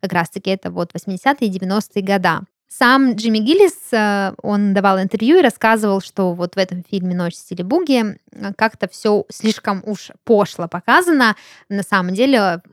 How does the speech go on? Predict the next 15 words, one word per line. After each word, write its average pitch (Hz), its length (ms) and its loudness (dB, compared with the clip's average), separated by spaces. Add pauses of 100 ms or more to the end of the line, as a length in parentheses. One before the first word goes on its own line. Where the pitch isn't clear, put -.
он 202 280 -4
преследовал 196 540 -4
совсем 185 280 -4
другие 180 340 -4
цели 277 580 4
и, 208 400 -4
э, 143 360 -8
не 196 120 -2
совсем 208 440 -2
так 240 260 2
это 185 380 -2 (360)
изначально 208 640 0
видел, 196 420 0
как 190 360 -2
вот 190 220 -6